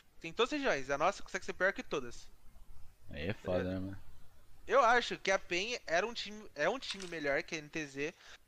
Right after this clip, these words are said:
Speaker 1: só que na M D cinco a N T Z foi superior, mano. Por
Speaker 2: Uhum.
Speaker 1: quais motivos? Eu não sei.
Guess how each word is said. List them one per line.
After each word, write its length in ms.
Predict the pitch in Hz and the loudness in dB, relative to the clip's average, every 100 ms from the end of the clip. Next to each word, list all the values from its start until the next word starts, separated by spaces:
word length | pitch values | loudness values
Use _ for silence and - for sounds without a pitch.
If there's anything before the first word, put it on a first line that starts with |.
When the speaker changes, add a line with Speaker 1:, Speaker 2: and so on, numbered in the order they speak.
| - - | -14 -10
Speaker 1:
só 220 | - 147 | -2 0
que 760 | - - 185 185 185 185 180 170 | 0 -2 2 4 4 4 2 2
na 220 | 165 180 | 2 4
M 120 | 208 | 4
D 140 | 190 196 | 4 2
cinco 540 | - 180 180 214 - | 2 -2 -2 -2 4
a 260 | 220 214 214 | 6 8 6
N 140 | 208 | 2
T 120 | 214 | -4
Z 100 | 185 190 | -6 -4
foi 100 | 208 | -6
superior, 460 | - 226 254 208 | -4 -4 -2 -2
mano. 220 | 190 139 123 123 - - - - - - - - | -2 -4 -6 -8 -8 -10 -14 -16 -10 -8 -6 -4
Por 140 | 147 | -2
Speaker 2:
Uhum. 60 | 120 | 2
Speaker 1:
quais 260 | 160 180 | 2 2
motivos? 640 | 160 143 - 185 165 120 - | -2 -6 -6 -8 -10 -16 -12
Eu 140 | 127 | -12
não 80 | 139 | -10
sei. 320 | - 90 127 | -10 -8 -8